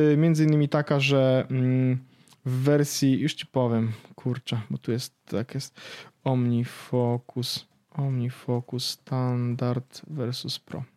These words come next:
Dobra. Oni mają tutaj dokładnie to napisane. Nawet tutaj, Wojtku, ci mówię. O. Więc tak, jak masz wersję, o nie, tu,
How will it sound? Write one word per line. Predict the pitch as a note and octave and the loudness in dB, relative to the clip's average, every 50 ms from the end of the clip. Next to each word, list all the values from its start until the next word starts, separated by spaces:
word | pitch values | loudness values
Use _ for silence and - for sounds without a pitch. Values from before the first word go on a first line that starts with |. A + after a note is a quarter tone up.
| _ _ | _ _
Dobra. | - - - - C#3+ - _ _ _ - - - - - - - - - - - - - - - - - - - _ _ _ _ _ _ _ _ _ _ _ _ | -12 -10 -10 -10 -12 -14 _ _ _ -20 -20 -18 -18 -18 -18 -18 -18 -18 -18 -18 -18 -18 -18 -20 -20 -20 -20 -20 _ _ _ _ _ _ _ _ _ _ _ _
Oni | - C3 G#2 A2 | -4 -2 0 0
mają | G#2 F#2+ | 0 0
tutaj | A2+ B2+ - E2 - | -2 -4 -8 -10 -8
dokładnie | - - A#2 A#2+ A2+ A#2+ A2 | -4 0 0 0 2 0 -2
to | - - | -2 -2
napisane. | G#2+ G2+ - - - - D3 D#3 D3+ C#3+ C3 B2 - - - - - - - - - - | -4 -4 -4 -2 -2 0 2 2 2 2 2 2 0 0 -2 -2 -4 -6 -6 -6 -6 -4
Nawet | C3 A#2+ B2+ - - - | -4 -4 -4 -6 -6 -8
tutaj, | - C3+ C3 - - A2+ A2+ | -8 -8 -6 -2 -2 -2 0
Wojtku, | G#2+ A#2 A#2 A2+ - - - A#2 A#2 | 0 0 -2 -2 -6 -8 -8 -6 -6
ci | - _ - - | -6 _ -6 -2
mówię. | G#2 G#2+ A2+ A#2 G2+ G#2+ A2+ A#2 A2 - - - | 0 0 0 0 0 -2 -2 -4 -6 -10 -6 -4
O. | C3+ A#2+ G#2+ - - _ _ _ _ _ _ _ _ - - - - - - - - - _ - | -4 -4 -4 -6 -12 _ _ _ _ _ _ _ _ -20 -16 -14 -14 -14 -14 -16 -18 -16 _ -8
Więc | C3 - | -2 0
tak, | - G2+ - - - - _ _ _ _ _ _ _ | 0 0 0 -6 -12 -18 _ _ _ _ _ _ _
jak | D3 C#3+ C3+ C3+ - | 2 2 2 2 2
masz | D3 D#3+ F#3 G3 F#3 - - | 4 4 4 4 4 2 0
wersję, | C3+ C#3 D3 D3 D3+ D3 - - - B2 A#2 A#2 A#2 A#2+ A#2 - _ _ _ _ _ _ _ _ _ _ _ _ _ _ _ _ _ _ _ _ _ | 2 2 2 2 2 0 -4 0 2 2 4 4 2 0 -4 -8 _ _ _ _ _ _ _ _ _ _ _ _ _ _ _ _ _ _ _ _ _
o | E3+ B2+ | -2 -2
nie, | G#2 G#2+ A#2+ | -2 -4 -4
tu, | - - | -8 -12